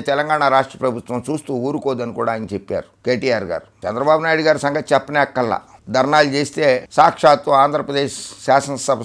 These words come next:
సాక్షిగా గుర్రాలతోటి తెక్కించి, తుపాకులతోటి కాల్పించి, రైతుల మీద విద్యుత్ ఛార్జీలు పెంపుకు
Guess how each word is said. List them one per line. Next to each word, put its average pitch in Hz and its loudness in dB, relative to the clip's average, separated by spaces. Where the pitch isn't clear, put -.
సాక్షిగా 131 0
గుర్రాలతోటి 139 4
తెక్కించి, 147 -8
తుపాకులతోటి 139 4
కాల్పించి, 160 2
రైతుల 160 -2
మీద - -10
విద్యుత్ 151 -4
ఛార్జీలు 143 2
పెంపుకు 139 -8